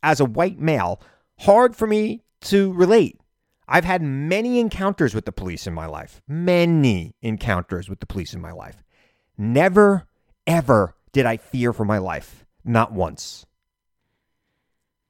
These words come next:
Never. And I, I, and I can't say they were all good encounters. I never was abused,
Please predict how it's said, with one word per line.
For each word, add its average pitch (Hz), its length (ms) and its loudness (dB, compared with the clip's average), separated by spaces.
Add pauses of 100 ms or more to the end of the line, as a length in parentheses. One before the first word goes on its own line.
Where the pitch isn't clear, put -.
(420)
Never. 110 320 0 (1400)
And 208 160 0
I, 226 60 -2
I, 185 420 -4
and 175 140 -4
I 202 80 -2
can't 226 240 0
say 208 120 0
they 180 100 4
were 147 160 6
all 170 120 4
good 147 220 2
encounters. 127 380 0
I 123 140 -2
never 147 220 0
was 110 140 -2
abused, 190 680 -2